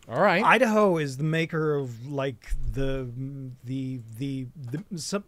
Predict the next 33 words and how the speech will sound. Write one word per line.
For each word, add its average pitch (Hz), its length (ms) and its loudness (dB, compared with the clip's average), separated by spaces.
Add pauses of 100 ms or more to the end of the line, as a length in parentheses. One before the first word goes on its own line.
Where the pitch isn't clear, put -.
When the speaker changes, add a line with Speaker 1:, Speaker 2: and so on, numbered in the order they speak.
Speaker 2:
possibly 220 420 2
the 156 100 0
most 160 200 0
killer 147 240 -4
hops 117 460 -10 (840)
in 165 540 2
these 160 260 0
United 139 320 -2
States. - 320 -8
Speaker 1:
Okay. 147 300 4 (140)
Speaker 2:
And 139 600 -6
Idahoans 233 480 0
know 320 180 2
it. - 140 -2 (120)
Most 226 240 6
of 254 60 0
them 254 120 4
go 202 240 0 (100)
out 214 220 -2
of 165 180 -8
town 220 480 -2
for 190 140 -6
the, 143 240 -4 (480)
the, 135 380 0 (100)
the 139 580 -2
frankly 175 540 0
over 156 160 2
here, 151 460 0 (240)
uh, 135 280 -4
making 143 280 -6
love 143 180 0
in 131 80 -6
cano-, 139 240 -2